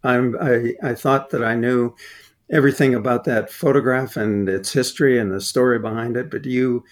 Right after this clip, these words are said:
s-, very skillfully, uh, brought out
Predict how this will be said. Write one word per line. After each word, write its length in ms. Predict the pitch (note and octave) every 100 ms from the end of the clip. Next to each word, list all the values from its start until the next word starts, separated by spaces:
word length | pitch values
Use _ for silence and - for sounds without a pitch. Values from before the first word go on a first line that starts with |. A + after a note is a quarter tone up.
| _ _
s-, 120 | -
very 260 | C3+ C3+ C#3
skillfully, 920 | - - C3+ B2+ C3+ A#2 A#2 A2+ - -
uh, 260 | C#3 A2+ G#2
brought 340 | G2+ B2+ A#2+ A2+
out 320 | A2 A2